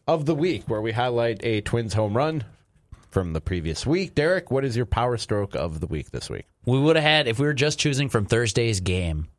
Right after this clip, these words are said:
Speaker 2: against the Mariners, you would have had four to choose from. Cron clobbered a ball. Buxton hit one. Uh, Max Kepler hit a line drive. Who am I missing? Did Schoop hit one yesterday? I should have pulled up the box score in front of me. But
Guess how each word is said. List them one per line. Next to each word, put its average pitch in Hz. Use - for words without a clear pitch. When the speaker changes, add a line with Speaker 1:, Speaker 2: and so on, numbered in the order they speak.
Speaker 2:
against 107
the 101
Mariners, 92
you 95
would 101
have 101
had 98
four 95
to 98
choose 90
from. 80
Cron 120
clobbered 110
a 107
ball. 104
Buxton 101
hit 101
one. 98
Uh, 90
Max 104
Kepler 113
hit 110
a 107
line 101
drive. 98
Who 117
am 113
I 98
missing? 90
Did 90
Schoop 107
hit 110
one 110
yesterday? 110
I 95
should 98
have 85
pulled 90
up 82
the -
box 76
score 73
in 69
front 71
of 64
me. 62
But 131